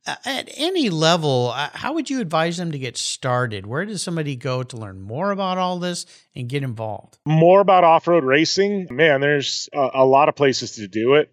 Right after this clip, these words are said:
Speaker 2: I would definitely say before you go and decide to race, come out to a race. Desert racing's an interesting beast in its own. Definitely start out with something that's kind of a loop race, something like the Mint four hundred or Laughlin, but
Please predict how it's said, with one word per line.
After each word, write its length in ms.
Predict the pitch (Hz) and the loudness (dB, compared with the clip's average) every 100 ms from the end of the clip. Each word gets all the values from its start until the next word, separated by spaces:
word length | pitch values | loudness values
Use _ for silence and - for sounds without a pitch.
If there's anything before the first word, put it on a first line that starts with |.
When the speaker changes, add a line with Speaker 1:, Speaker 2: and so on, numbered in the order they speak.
| - | 0
Speaker 2:
I 120 | 160 | 4
would 160 | 175 139 | 4 4
definitely 400 | 180 180 208 160 | 2 4 2 2
say 300 | - 175 165 | 4 4 4
before 300 | 139 165 151 | -2 -2 0
you 120 | 139 | 4
go 240 | 143 143 | 4 6
and 260 | 131 113 104 | 4 0 -10
decide 440 | 127 - 139 139 | -8 0 2 4
to 80 | 151 | 4
race, 280 | 143 160 - | 4 4 2
come 160 | 156 | 2
out 200 | 143 143 | 2 2
to 100 | - | 2
a 40 | 147 | 2
race. 360 | 131 147 - | 4 2 0
Desert 260 | - 147 151 | 0 0 4
racing's 380 | 139 127 143 120 | 2 2 -2 -2
an 100 | 117 | -2
interesting 540 | 120 123 120 - 113 | 0 2 2 2 -2
beast 280 | 107 123 - | 0 -2 0
in 80 | 113 | -2
its 200 | 101 - | -2 0
own. 420 | 110 123 143 135 | 4 4 2 0
Definitely 280 | 143 143 151 | 2 2 2
start 260 | - 139 131 | 2 4 6
out 180 | 127 | 4
with 120 | 123 120 | 0 0
something 280 | 127 - | -2 -2
that's 160 | 113 - | -8 -2
kind 160 | 135 127 | 0 0
of 60 | |
a 40 | 110 | 0
loop 260 | 110 - | -4 0
race, 240 | 123 120 - | 0 0 0
something 340 | 117 127 113 | -2 -2 2
like 240 | 110 117 | 2 2
the 80 | - | 2
Mint 180 | 123 127 | 2 2
four 200 | - 120 | 4 4
hundred 280 | 117 117 110 | 4 2 2
or 100 | 107 | 4
Laughlin, 480 | 107 110 - 131 120 | 6 6 4 2 2
but 240 | 113 107 | 2 2